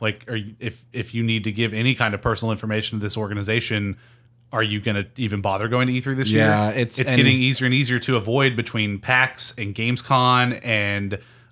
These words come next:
Speaker 1: uh, there's this other big one, uh, Rami Ismail. He's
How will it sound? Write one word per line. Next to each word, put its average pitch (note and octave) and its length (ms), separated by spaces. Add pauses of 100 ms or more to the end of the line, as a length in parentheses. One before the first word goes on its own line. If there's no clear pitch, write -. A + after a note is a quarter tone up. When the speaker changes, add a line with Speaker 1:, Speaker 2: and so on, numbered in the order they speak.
(120)
Speaker 1:
uh, G#2 240
there's G#2+ 180
this G2+ 140
other A#2 180
big A2 240
one, A2+ 380
uh, G2 440
Rami A2+ 440
Ismail. A2+ 460
He's A2 360